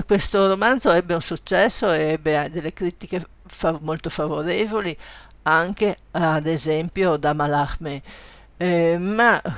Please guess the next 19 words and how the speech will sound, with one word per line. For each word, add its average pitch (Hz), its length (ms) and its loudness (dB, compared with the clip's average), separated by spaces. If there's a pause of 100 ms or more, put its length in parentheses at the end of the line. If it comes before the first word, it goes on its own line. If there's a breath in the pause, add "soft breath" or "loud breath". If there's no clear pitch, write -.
questo 175 540 0
successo - 840 0
di 180 140 -2
critica 185 580 -4
non 185 240 -2
fu, 180 420 -6 (480 loud breath)
eh, 160 340 -2
accompagnato 196 1000 -2
da 165 160 2
un 160 120 -2
miglioramento 165 1040 -4
nella 165 300 -4
sua, 156 420 -4 (440 loud breath)
eh, 147 360 -2
della 170 260 0
sua 151 340 -2
condizione, 143 1120 -6
eh, 147 640 -6
economica. 131 840 -8